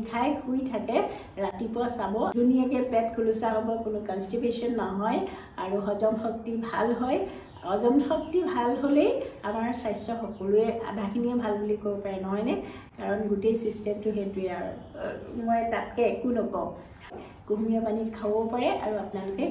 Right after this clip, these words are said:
গাৰ্গল কৰিব পাৰে। গতিকে মোৰ মাতটো জ্যেষ্ঠ মধু দি গাৰ্গল কৰি, কৰি, কৰিয়ে মোৰ একদম ঠিক হৈ গ'ল।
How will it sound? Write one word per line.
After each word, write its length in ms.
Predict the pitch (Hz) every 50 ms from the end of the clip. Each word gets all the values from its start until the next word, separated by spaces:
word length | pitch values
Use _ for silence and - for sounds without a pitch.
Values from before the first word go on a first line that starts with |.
| 240 - -
গাৰ্গল 380 | 202 196 190 190 202 202 196 196
কৰিব 260 | 196 202 185 180 185 190 185 -
পাৰে। 200 | 175 170 175 170 170 - - - - - - - - - - 190
গতিকে 320 | 202 196 - 196 196 214 220 214 202
মোৰ 300 | 196 196 208 226 247 269 285
মাতটো 540 | 285 262 226 208 208 - - - - 233 233 285 453 480 - - - - - - - 185
জ্যেষ্ঠ 260 | 202 196 196 - - 247
মধু 240 | 233 240 233 240 233
দি 140 | 247 269 285 294 262 208 208
গাৰ্গল 400 | 202 202 196 196 196 226 240 247 233
কৰি, 280 | - - 208 196 214 226 226
কৰি, 280 | 214 220 214 208 220 220 220 -
কৰিয়ে 340 | 220 208 202 214 233 262 - - - - - - - - -
মোৰ 200 | 190 196 208 208 196 - -
একদম 580 | - 202 196 - 339 370 381 381 392 392 403 403 392 - -
ঠিক 200 | - - 240 - -
হৈ 120 | 226 214
গ'ল। 200 | 190 202 190 -